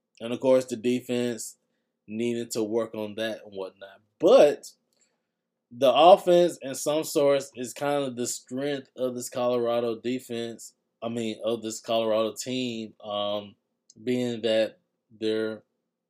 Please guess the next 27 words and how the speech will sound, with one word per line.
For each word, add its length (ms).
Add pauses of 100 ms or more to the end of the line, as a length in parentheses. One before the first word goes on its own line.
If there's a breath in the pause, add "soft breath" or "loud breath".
(320)
the 120
reason 480
kind 260
of 140
that 280 (500)
they're 180
able 480 (140)
to 500 (200)
have 280
a 100
shot 380
and 100
stay 340
in 80
games. 460 (380 soft breath)
Now, 320
defense, 520
we, 160 (260)
I, 280 (500)
I 260
personally 500
would 140
say, 420
some 240
people 320
would 160
say 520